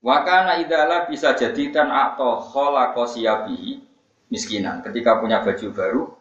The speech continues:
yang bekas dikasihkan orang. Iku sing niru akeh. Tapi nek kowe kan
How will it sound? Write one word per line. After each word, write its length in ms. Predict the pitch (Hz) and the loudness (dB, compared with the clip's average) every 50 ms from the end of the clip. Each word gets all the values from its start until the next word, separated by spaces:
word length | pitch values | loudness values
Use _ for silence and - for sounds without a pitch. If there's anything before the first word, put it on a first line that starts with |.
| _ _ _ _ _ - | _ _ _ _ _ -2
yang 320 | 113 113 104 - 110 - - | 2 4 4 4 2 -2 -6
bekas 300 | - - - - - - | -2 2 2 2 2 0
dikasihkan 400 | - - 82 - - - 87 87 | -4 -6 -6 -6 -6 -6 -2 0
orang. 340 | - - - - - - - - - - - - - - _ _ _ _ _ _ _ - - - - | 0 0 0 0 -2 -2 -2 -2 -2 -2 -2 -4 -8 -18 _ _ _ _ _ _ _ -20 -20 -20 -14
Iku 160 | 82 101 107 104 101 | -8 -4 -2 -2 -2
sing 180 | - 98 98 98 | -2 -2 -2 -2
niru 220 | 98 101 107 95 | 0 0 0 2
akeh. 420 | 95 95 - - - - - - - - | 2 0 0 -2 -6 -8 -10 -14 -14 -12
Tapi 220 | - 107 117 120 | -6 -2 -2 0
nek 100 | 117 110 | 0 0
kowe 140 | - 127 123 | 0 0 0
kan 160 | 135 127 - | 0 0 0